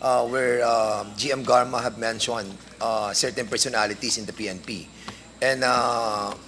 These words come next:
this might involve the reward system that was mentioned by both, uh, resource persons. So it is imperative for us to, uh, to let, uh, Senator De Lima to stay a little bit more,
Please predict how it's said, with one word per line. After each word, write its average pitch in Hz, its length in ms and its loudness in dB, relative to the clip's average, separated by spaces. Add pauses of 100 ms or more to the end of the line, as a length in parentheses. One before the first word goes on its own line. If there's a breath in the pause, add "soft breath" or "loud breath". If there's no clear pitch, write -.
(120)
this 147 200 4
might 139 180 4
involve 123 400 2
the 120 160 6
reward 117 300 2
system 101 520 -2 (560 loud breath)
that 117 260 4
was 117 180 2
mentioned 107 580 -2
by 104 160 0
both, 113 420 -6 (380)
uh, 107 160 2
resource 107 280 2
persons. 104 460 0
So 110 320 -2
it 127 160 -8
is 131 120 2
imperative 120 500 -2
for 110 160 -2
us 104 300 2
to, 107 200 -4
uh, 101 180 -2 (640 loud breath)
to 131 60 -4
let, 131 240 6 (380)
uh, 101 680 0 (180)
Senator 104 960 -2
De 117 60 -2
Lima 104 400 -4
to 110 360 -6
stay 110 380 2
a - 80 -6
little 107 220 -2
bit 101 240 -8
more, 90 240 -8